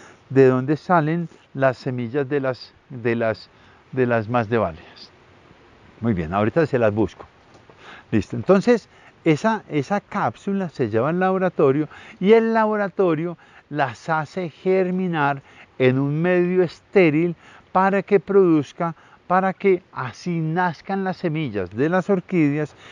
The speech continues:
y luego de un año y medio o un año larguito, logramos las, logramos la germinación de estas plantas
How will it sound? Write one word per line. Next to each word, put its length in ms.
y 260
luego 520
de 180
un 240
año 440
y 160
medio 440
o 60
un 140
año 240
larguito, 580
logramos 1000
las, 640
logramos 920
la 360
germinación 840
de 80
estas 260
plantas 520